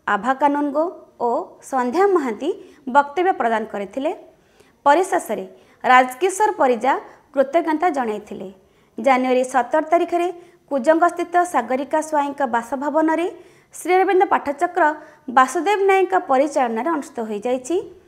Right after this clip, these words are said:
ଏଥିରେ ହେମନ୍ତ କୁମାର ଦାସ, ଶୈଳବାଳା ବଳବନ୍ତ ରାୟ, ଜୟକୃଷ୍ଣ ସ୍ୱାଇଁ,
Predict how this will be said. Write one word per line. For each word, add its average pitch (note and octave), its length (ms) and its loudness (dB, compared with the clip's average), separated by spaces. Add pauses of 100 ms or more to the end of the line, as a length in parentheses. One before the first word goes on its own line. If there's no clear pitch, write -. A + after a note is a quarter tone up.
(360)
ଏଥିରେ E4+ 380 0 (480)
ହେମନ୍ତ D#4+ 360 4
କୁମାର E4 220 2 (120)
ଦାସ, A#3+ 280 2 (420)
ଶୈଳବାଳା D#4+ 600 4
ବଳବନ୍ତ A3+ 560 0
ରାୟ, D4 160 4 (420)
ଜୟକୃଷ୍ଣ D#4 600 2
ସ୍ୱାଇଁ, A3+ 380 -4